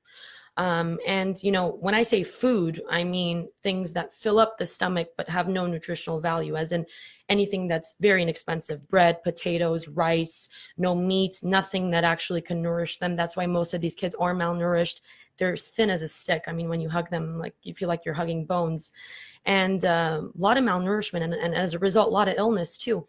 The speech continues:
because if these kids don't get the proper nutrition, their immune system, um,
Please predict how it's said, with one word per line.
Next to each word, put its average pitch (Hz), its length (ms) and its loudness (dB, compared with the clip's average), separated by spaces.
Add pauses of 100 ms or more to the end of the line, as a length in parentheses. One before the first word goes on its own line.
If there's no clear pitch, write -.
because 170 440 -4
if 165 280 -6
these 165 320 -8 (160)
kids 180 180 -4
don't 180 180 -4
get 175 140 -6
the 165 60 -12
proper 170 320 -6
nutrition, 185 520 -4
their 156 180 -4
immune 196 240 -2
system, 190 420 -6 (200)
um, 170 280 -2